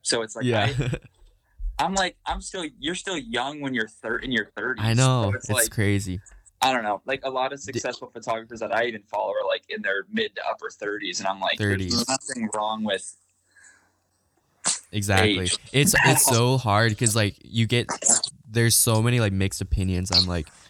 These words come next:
Speaker 2: you know, doing it when you're young or, like, you know, push when you're young versus you, you have all this time, like, just enjoy
Speaker 1: Yeah.
Speaker 2: it.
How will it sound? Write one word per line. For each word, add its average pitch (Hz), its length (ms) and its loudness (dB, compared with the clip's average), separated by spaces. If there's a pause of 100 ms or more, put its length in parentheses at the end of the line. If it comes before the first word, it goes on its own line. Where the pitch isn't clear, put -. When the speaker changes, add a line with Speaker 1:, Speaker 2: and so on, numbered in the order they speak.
(160)
Speaker 2:
you 98 100 -2
know, 92 300 2 (240)
doing 110 220 4
it 98 80 2
when 101 120 2
you're 92 120 0
young 95 420 2
or, 123 140 4
like, 104 180 4
you 113 80 4
know, 101 160 4 (460)
push 113 280 6
when 117 140 4
you're 101 100 4
young 101 460 2
versus 104 680 4 (460)
you, 110 220 0
you 110 220 2
have 101 340 2
all 98 260 2
this 92 200 -2
time, 92 440 -2
like, 87 200 -8
just - 180 -6
enjoy 92 320 4
Speaker 1:
Yeah. - 320 4
Speaker 2:
it. - 80 -8